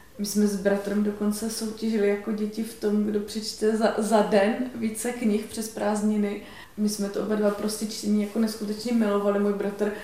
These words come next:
sbírá různé, nevím, staré Foglarovky a takovéhle knížky a já zase mám takové, mm, z-, počínající sbírky,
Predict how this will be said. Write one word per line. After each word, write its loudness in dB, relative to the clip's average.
sbírá 2
různé, 2
nevím, -4
staré 0
Foglarovky 2
a 2
takovéhle -2
knížky -2
a 0
já 2
zase 0
mám 4
takové, 2
mm, -2
z-, -2
počínající 0
sbírky, 2